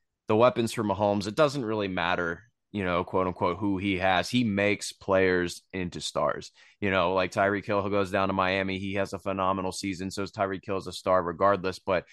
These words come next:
you know, w-, Juju had some, eh, decent games in, in Pittsburgh, but nothing like he did, you know, and is doing with K C. And another thing is, you know, Tyreek Hill leaves, and all of a sudden, you know, Kelce's always been that guy.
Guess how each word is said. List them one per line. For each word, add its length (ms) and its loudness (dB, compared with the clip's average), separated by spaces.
you 80 -4
know, 100 0
w-, 220 -4
Juju 400 0
had 300 6
some, 240 -6
eh, 300 0
decent 340 -2
games 360 -2
in, 180 -4
in 420 -8
Pittsburgh, 560 -4
but 160 -2
nothing 300 0
like 180 -2
he 80 -8
did, 320 -2
you 100 -6
know, 160 -2
and 100 -4
is 160 -8
doing 280 -4
with 260 -6
K 180 -4
C. 360 -4
And 280 -4
another 300 2
thing 300 -2
is, 320 -6
you 160 -10
know, 160 -4
Tyreek 380 -2
Hill 220 -2
leaves, 380 -4
and 320 -6
all 160 -2
of 80 -4
a 60 -6
sudden, 440 -4
you 60 -8
know, 160 -6
Kelce's 380 -2
always 220 -2
been 120 -6
that 180 -4
guy. 280 -4